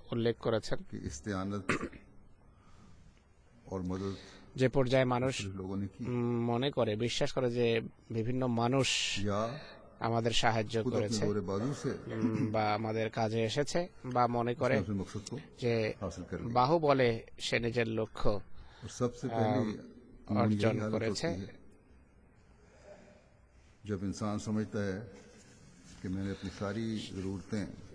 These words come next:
Speaker 1: মানুষ যখন মনে করে যে আমি আমার সকল
Speaker 2: समझता है कि मैं अपनी सारी ज़रूरतें
Speaker 1: চাহিদা বা সকল
Speaker 2: खुद पूरी कर लूँगा।
Speaker 1: প্রয়োজন নিজেই মেটাবো, নিজেই পূর্ণ করব।
Speaker 2: और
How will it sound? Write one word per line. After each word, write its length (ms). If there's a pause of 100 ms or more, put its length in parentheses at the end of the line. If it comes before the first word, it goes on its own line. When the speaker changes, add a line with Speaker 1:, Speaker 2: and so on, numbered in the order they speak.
Speaker 1:
মানুষ 320
যখন 200
মনে 280
করে 380
যে 120
আমি 200
আমার 340
সকল 580 (160)
Speaker 2:
समझता 280
है 60
कि 60
मैं 120
अपनी 180
सारी 260
ज़रूरतें 440
Speaker 1:
চাহিদা 600
বা 240
সকল 540
Speaker 2:
खुद 100
पूरी 260
कर 80
लूँगा। 60
Speaker 1:
প্রয়োজন 440
নিজেই 380
মেটাবো, 440
নিজেই 360
পূর্ণ 360
করব। 320 (360)
Speaker 2:
और 500